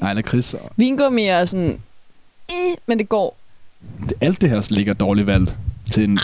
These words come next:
Speaker 1: kage.
Speaker 2: Åh.
Speaker 1: Jo, til en kage. Måske
Speaker 2: Hvad,
Speaker 1: de her
Speaker 2: hvad, hvad må
Speaker 1: kastanjer
Speaker 2: der være
Speaker 1: går.
Speaker 2: på at slikke sig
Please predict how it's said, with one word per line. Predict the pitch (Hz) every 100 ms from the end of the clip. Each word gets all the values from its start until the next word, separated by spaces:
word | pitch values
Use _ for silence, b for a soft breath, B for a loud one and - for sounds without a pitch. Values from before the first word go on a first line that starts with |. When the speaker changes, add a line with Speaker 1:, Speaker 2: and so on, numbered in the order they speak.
| -
Speaker 1:
kage. | 98 104 120 - -
Speaker 2:
Åh. | 160 208 202 135
Speaker 1:
Jo, | 120
til | 123
en | 110
kage. | 101 131 170 - b b b
Måske | 160 165
Speaker 2:
Hvad, |
Speaker 1:
de | 160
her | 156
Speaker 2:
hvad, |
hvad | -
må | -
Speaker 1:
kastanjer | - -
Speaker 2:
der | -
være | 196
Speaker 1:
går. | 190
Speaker 2:
på | 190
at | 214
slikke | - 208 202 -
sig | 185